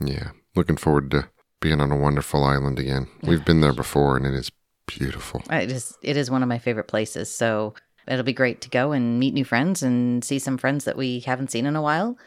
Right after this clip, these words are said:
Speaker 1: It's true.
Speaker 2: So, yeah, we're really looking forward to that. And I'm sure we'll talk about that on our next episode. So we won't talk too much
Speaker 1: Mm-hmm.
Speaker 2: about that. But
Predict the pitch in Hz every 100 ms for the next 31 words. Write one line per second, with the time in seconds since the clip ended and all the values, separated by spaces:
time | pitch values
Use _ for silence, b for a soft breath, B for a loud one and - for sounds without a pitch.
0 | b - 160 208 _ _ - 247 339 185
1 | 196 190 185 180 185 180 175 170 170 -
2 | 156 - 143 139 139 139 127 127 127 123
3 | 123 - 127 117 117 - - - 123 107
4 | 110 123 - 131 123 127 131 - _ -
5 | 110 - - 127 117 120 120 117 117 135
6 | - 147